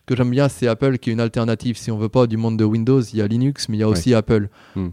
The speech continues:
Speaker 1: Et, euh, en fait, Apple n'impose rien. I O S, c'est quinze pour cent de part de marché
Speaker 2: Hmm.
Speaker 1: et mac O S, c'est neuf pour cent.
Speaker 2: Hmm.
Speaker 1: Et ça serait d'être une alternative. Ceux qui veulent pas de Facebook, bah, ils ont Hipster.
Speaker 2: Hmm. Enfin,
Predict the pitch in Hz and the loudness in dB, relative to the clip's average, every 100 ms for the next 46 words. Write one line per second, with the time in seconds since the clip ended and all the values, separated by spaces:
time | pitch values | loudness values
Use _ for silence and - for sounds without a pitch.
0 | - - 110 104 104 104 - 117 143 123 | -8 -4 0 2 0 -2 -6 -2 -2 -2
1 | - 117 131 123 110 123 113 123 113 104 | -4 0 2 2 2 0 2 0 0 0
2 | 107 120 120 - - 123 - 110 113 104 | 2 2 0 -4 -2 -2 -2 -4 -4 -2
3 | 107 104 107 98 98 131 127 107 107 - | 0 0 0 0 2 4 4 0 0 2
4 | 113 123 - - 104 117 - - - 101 | 2 2 -2 -4 -2 -2 -4 -6 -8 -10
5 | _ 95 85 85 - 107 - 113 131 123 | _ -6 -6 -8 -8 -4 -2 0 2 2
6 | - 123 123 123 120 117 - 113 107 143 | 2 2 2 2 2 0 -2 -4 -4 -12
7 | - 143 139 120 110 117 - 117 104 123 | 0 0 2 2 4 2 4 0 2 -2
8 | - - 107 104 104 101 - 120 - _ | -4 -10 -8 -6 -6 -8 -12 -14 -16 _
9 | - 101 85 - _ _ - | -2 0 -2 -6 _ _ -6